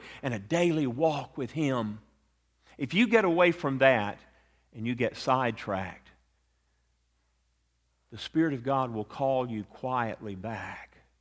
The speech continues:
But if you become indifferent to that Holy Spirit, if you become callous to the point that you don't hear those words, if you continue down that road,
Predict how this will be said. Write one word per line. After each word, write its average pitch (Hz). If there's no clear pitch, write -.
But 156
if 143
you 269
become 220
indifferent 165
to 131
that 117
Holy 113
Spirit, 107
if 107
you 240
become 165
callous 160
to 131
the 110
point 139
that 117
you 160
don't 147
hear 185
those 117
words, 95
if 135
you 220
continue 208
down 180
that 170
road, 131